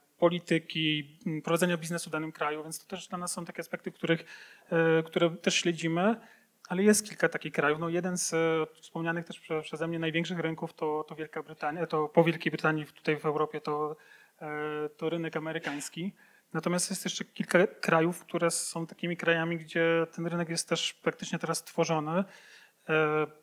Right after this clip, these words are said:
czy to właśnie w, rynki w Azji, czy, czy rynki w,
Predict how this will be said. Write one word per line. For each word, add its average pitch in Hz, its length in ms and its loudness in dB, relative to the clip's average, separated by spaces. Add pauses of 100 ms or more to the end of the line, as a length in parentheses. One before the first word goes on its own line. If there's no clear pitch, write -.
czy 165 120 -2
to 165 140 2
właśnie 156 400 -2 (180)
w, - 180 -18 (1500)
rynki 165 280 2
w - 160 -10
Azji, 170 320 4
czy, 160 420 4 (300)
czy 165 200 -2
rynki 160 400 -4
w, - 140 -12